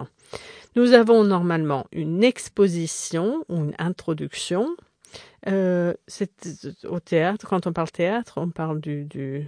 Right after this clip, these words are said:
de la première scène, tout simplement. On arrive, euh, tôt ou tard à, euh, un nœud dramatique ou un élément déclencheur, comme on dit aussi parfois. Et, euh,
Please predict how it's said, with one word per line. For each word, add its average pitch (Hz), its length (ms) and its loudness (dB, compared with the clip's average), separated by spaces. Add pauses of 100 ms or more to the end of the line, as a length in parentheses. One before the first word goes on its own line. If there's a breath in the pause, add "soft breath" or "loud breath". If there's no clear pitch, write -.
de 170 100 2
la 156 140 2
première 147 440 -4
scène, 214 520 0 (100)
tout - 140 -14
simplement. 127 560 -8 (1200 loud breath)
On 247 200 8
arrive, 247 600 4
euh, 180 560 0
tôt 196 240 2
ou 190 60 -2
tard 240 560 -2 (240)
à, 185 340 0 (240)
euh, 170 260 -6 (120)
un 160 160 -2
nœud 208 520 8
dramatique 156 1000 -2 (300)
ou 147 260 -6
un 139 280 -6
élément 160 680 0
déclencheur, 175 1160 0
comme 185 180 0
on 165 80 0
dit 156 220 -2
aussi 247 460 -4
parfois. 233 460 0 (1160 loud breath)
Et, 196 380 8
euh, 170 580 2